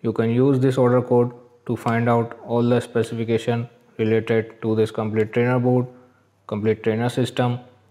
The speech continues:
and what you can learn from this for your knowledge expansion. And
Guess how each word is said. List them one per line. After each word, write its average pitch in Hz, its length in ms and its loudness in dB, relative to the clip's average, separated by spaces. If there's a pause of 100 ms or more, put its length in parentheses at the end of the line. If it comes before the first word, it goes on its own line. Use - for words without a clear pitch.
and 104 260 -6
what 117 200 0
you 123 100 2
can 120 240 2
learn 117 220 0
from 117 260 -2
this 113 320 0 (1000)
for 110 200 0
your 110 200 2
knowledge 110 560 -2 (340)
expansion. 127 680 -4 (1900)
And 104 400 -4